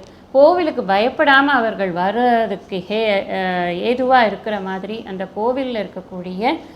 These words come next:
குப்பைகளை எல்லாம் அகற்றி எல்லாவற்றையும் சுத்தம் செய்து அனாவசியமா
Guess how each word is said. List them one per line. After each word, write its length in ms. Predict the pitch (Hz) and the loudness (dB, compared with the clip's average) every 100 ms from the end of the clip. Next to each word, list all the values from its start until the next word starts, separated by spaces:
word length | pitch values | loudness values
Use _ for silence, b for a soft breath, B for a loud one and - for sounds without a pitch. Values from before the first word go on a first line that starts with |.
| B B - | B B -8
குப்பைகளை 560 | 247 277 349 277 240 | -6 2 4 4 2
எல்லாம் 400 | 208 190 190 180 | 0 0 0 -2
அகற்றி 600 | 160 170 208 214 202 208 - - - | -4 -4 -6 -4 -8 -8 -12 -20 -10
எல்லாவற்றையும் 760 | 202 226 233 220 220 262 254 | -6 0 2 0 -4 -6 -6
சுத்தம் 460 | 240 214 208 262 254 | -6 -8 -4 -2 -2
செய்து 440 | 247 190 175 180 190 | -4 -8 -6 -6 -4
அனாவசியமா 600 | 202 240 240 226 226 220 | -2 -2 -2 -4 -8 -6